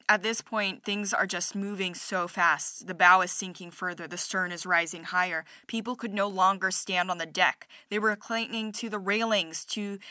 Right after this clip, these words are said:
um, you know, floors, anything that could keep them from sliding down into the water, which was happening to a lot of people. They couldn't grab purchase, and they went sliding down the deck and into the Atlantic. At two eighteen A M, the lights went out,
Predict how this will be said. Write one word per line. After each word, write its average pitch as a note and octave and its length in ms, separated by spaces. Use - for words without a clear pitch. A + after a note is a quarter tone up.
um, F#3 380
you F#3+ 100
know, E3+ 300
floors, A#3+ 680
anything A#3+ 640
that G3+ 160
could G3 160
keep B3+ 320
them G3+ 220
from F#3 460
sliding G#3+ 600
down G#3 520
into A3+ 340
the G#3 80
water, G3 420
which F3+ 260
was A#3+ 300
happening A3+ 560
to G3+ 160
a G3 40
lot G#3+ 260
of - 100
people. A#3+ 360
They E3+ 120
couldn't B3 280
grab G#3+ 240
purchase, A3+ 540
and A3 160
they A3+ 60
went A3 200
sliding C4 480
down E4 220
the A#3 80
deck F#3+ 420
and G#3 200
into G#3+ 300
the G3 140
Atlantic. F#3 720
At G#3 120
two B3+ 180
eighteen C4 380
A G#3+ 180
M, E3 340
the F#3+ 120
lights G3+ 320
went G#3 240
out, - 400